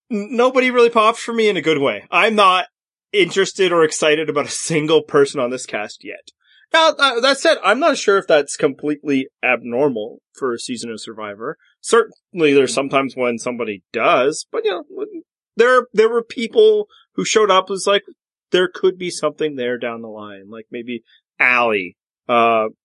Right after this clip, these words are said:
seemed okay in what brief moments we saw of her on the, the, uh, the Hustler Tribe. Um, that might be the list for me.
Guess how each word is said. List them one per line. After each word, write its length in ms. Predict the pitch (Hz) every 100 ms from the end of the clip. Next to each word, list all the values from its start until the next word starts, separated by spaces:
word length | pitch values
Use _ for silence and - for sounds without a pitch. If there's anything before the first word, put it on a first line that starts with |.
| _ -
seemed 300 | 139 120 120
okay 520 | 113 123 113 113 113
in 400 | 120 117 117 - _ - -
what 320 | 131 120 -
brief 260 | 127 120
moments 460 | 127 117 117 117 -
we 80 | 123
saw 300 | - 113 113
of 80 | 120
her 340 | 117 113 110
on 280 | 110 107 107
the, 160 | 110 -
the, 80 | 123
uh, 180 | 123 117
the 120 | 120
Hustler 340 | 127 - 120 113
Tribe. 360 | 131 117 117 - _ _ _ _ -
Um, 500 | 123 123 123 120 113 _ _ _ _ _ _ _ _ _ -
that 160 | 147 139
might 160 | 127
be 40 | 131
the 120 | 123
list 240 | 123 -
for 120 | 151
me. 200 | 135 139